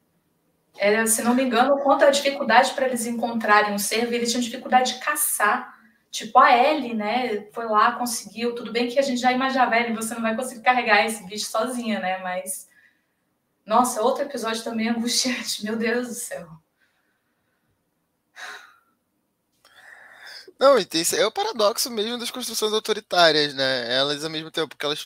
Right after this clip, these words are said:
Speaker 2: querem suturar qualquer desvio, qualquer, né, qualquer forma de estabilização, elas produzem nesse esforço, né,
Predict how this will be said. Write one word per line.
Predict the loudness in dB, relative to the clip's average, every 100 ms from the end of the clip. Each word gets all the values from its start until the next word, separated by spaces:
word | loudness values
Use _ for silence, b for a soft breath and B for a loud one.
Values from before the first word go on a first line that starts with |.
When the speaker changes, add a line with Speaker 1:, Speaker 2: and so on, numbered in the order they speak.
| -2
Speaker 2:
querem | 0 0
suturar | -4 -8 -6 -4 -4
qualquer | -6 -8 -6 -6
desvio, | -8 -10 -8 -8 -10 -12
qualquer, | -16 -4 0 0 -2 -8 b b b b b b b
né, | -6 -4 -2 -2 -4
qualquer | -8 -12 -10
forma | -8 -6 -6
de | -8
estabilização, | -6 -6 -6 -10 -8 -8 -6 -6 -6
elas | -8 -10
produzem | -10 -10 -10 -12 -10
nesse | -8 -6
esforço, | -6 -8 -8 -8 -8 -10
né, | -12